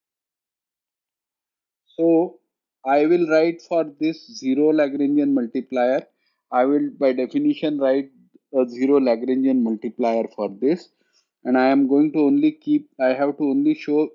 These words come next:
find out this lambda, which should be, if I, which should be greater than or equal to zero. So what is the gradient of objective function?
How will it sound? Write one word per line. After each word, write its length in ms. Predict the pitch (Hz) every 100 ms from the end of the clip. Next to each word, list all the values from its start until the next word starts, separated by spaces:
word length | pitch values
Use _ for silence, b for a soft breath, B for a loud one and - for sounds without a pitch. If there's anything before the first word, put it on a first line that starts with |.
| -
find 260 | 123 127 139
out 220 | 143 139
this 220 | 143 139
lambda, 420 | 139 123 127 139 165
which 200 | 131 -
should 240 | 139 127
be, 300 | 147 262 - _ _ _ _ -
if 460 | 151 - 143 139 - _ -
I, 140 | 131 - 143 - _
which 180 | 143 135
should 220 | - 143
be 100 | 180
greater 380 | 160 135 131 131
than 200 | 131 127
or 120 | 123
equal 300 | 117 - 117
to 140 | 110 113
zero. 360 | 101 101 92 _ _ _ _ _ -
So 380 | 175 170 170 -
what 300 | 143 143 143
is 140 | 185
the 120 | 180 170
gradient 520 | 165 160 165 170 165
of 120 | 170 156
objective 520 | 143 151 - 170 156
function? 560 | 151 139 - 147 147